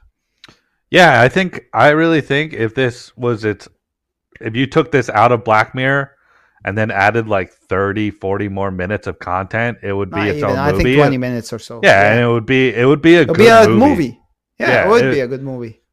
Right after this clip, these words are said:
Speaker 1: I think just the only thing negative about this is since it's tied with Black Mirror,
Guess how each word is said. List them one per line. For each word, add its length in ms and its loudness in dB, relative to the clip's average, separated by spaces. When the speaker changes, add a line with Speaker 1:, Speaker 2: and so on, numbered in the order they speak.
Speaker 1:
I 80 -2
think 280 -2
just 240 0
the 80 2
only 320 0
thing 260 -4
negative 360 -2
about 300 0
this 160 0
is 120 -6
since 220 -8
it's 160 -12
tied 320 0
with 200 -8
Black 340 -2
Mirror, 380 -4